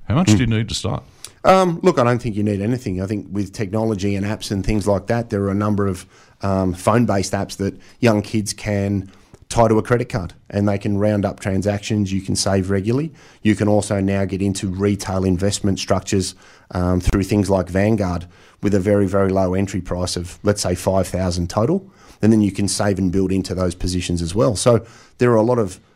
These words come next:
Speaker 2: low-level entry options that are there for you. And you can also then take advantage of various structures depending on the capacities that you have. And I think the best thing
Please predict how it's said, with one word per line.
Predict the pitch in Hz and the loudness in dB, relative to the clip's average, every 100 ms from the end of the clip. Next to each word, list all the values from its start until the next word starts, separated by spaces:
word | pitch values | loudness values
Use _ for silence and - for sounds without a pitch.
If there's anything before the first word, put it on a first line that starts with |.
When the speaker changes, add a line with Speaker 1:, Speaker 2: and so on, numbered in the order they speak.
| _ | _
Speaker 2:
low-level | 101 104 110 107 104 95 92 | -2 2 4 4 2 0 -2
entry | 101 101 95 | -4 -4 -4
options | 90 - 95 87 | -4 -4 -6 -2
that | 92 | -2
are | 87 | -2
there | 95 92 | -2 -2
for | - 101 | -2 0
you. | 120 202 - - - | 0 -2 -4 -20 -6
And | 98 | -2
you | 98 98 | 0 0
can | 98 | 2
also | 98 - 92 | 0 0 -2
then | 90 98 95 | 0 0 0
take | 90 98 92 | -2 -6 -4
advantage | 87 98 95 92 | -2 0 0 0
of | 92 | -2
various | 90 101 95 92 - | 2 2 2 0 -2
structures | - 120 - 95 | -2 -2 -2 -6
depending | 90 104 98 92 | -4 -2 0 2
on | 92 87 - - _ | 0 -2 -8 -20 _
the | 113 | -4
capacities | 110 - 90 - 92 90 | -2 -2 -2 -2 -4 -2
that | 92 - | -2 -2
you | 92 | 0
have. | 135 127 | 0 0
And | 101 | 0
I | |
think | - 107 | 0 -2
the | 92 | 0
best | 101 98 | 0 0
thing | 101 92 | -2 -4